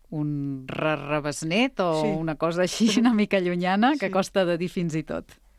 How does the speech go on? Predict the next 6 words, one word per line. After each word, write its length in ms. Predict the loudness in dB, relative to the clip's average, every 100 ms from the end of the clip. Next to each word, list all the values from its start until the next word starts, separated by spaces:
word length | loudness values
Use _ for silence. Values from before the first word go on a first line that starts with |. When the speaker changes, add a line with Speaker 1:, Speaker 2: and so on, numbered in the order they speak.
| _ -20 -20 -20 -20 -20 -20 -6
Speaker 1:
Doncs, 480 | 0 2 2 0 0
eh, 260 | 2 2
ataquem 360 | 0 0 2 4
Antoni 500 | 4 4 2 2 2
Gaudí 680 | 2 2 0 0 0 -2 -4
i 140 | -4